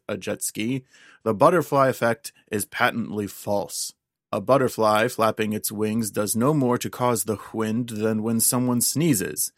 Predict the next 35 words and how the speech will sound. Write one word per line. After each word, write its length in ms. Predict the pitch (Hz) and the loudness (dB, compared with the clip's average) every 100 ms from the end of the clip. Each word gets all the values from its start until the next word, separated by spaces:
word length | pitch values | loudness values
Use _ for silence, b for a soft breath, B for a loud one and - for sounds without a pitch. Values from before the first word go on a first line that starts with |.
| B 135 B | B -20 B
or 140 | - 98 | -10 -4
someone 340 | 110 101 107 | -2 -2 -2
opens 360 | 104 110 110 95 | -2 -2 -2 0
their 140 | 117 | 0
window 440 | 127 170 110 104 | 2 0 0 0
and 100 | 98 | -4
turns 260 | 98 104 98 | -4 -4 -2
on 160 | 104 104 | -2 -2
a 80 | |
fan, 540 | 104 - 156 101 - 95 B 131 B | -4 0 2 0 -4 -14 B -18 B
or 180 | 107 104 | -4 -2
a 60 | |
baseball 480 | 92 147 - 104 104 | 2 2 0 -2 -4
player 340 | - 107 120 110 | -2 0 2 0
whiffs 400 | 101 113 - 101 | 0 -2 -2 -2
on 140 | 107 | -2
a 60 | 113 | -2
strike 400 | - 110 123 - | -2 -2 -2 -4
three, 460 | 143 156 101 92 B 131 B | -4 -2 -2 -6 B -18 B
or 140 | 104 101 | -6 -4
a 80 | |
gas 320 | 92 104 107 - | -2 0 0 -2
bag 320 | 107 104 - | -2 -4 0
president 500 | 127 127 107 120 71 | 0 2 0 0 -2
runs 280 | 104 98 107 | -4 -4 -4
his 180 | 104 | -4
mouth. 580 | 98 101 127 101 - - _ _ _ _ _ _ - 131 _ _ | -4 0 2 2 -2 -20 _ _ _ _ _ _ -20 -20 _ _
The 100 | 113 | -4
study 400 | 113 - 208 185 | -2 2 4 6
of 320 | 156 123 - 135 | 6 2 0 0
wind 380 | 135 123 143 | 2 2 2
is 160 | 110 107 | 0 0
scientifically 720 | - 135 120 147 139 - 107 | 4 4 4 2 -2 -2 -2
named 400 | 104 104 117 107 | -2 0 0 -2
meteorology, 1200 | 98 101 113 147 160 139 113 110 101 92 92 - | -2 -2 0 -2 0 0 4 4 2 -2 -6 -12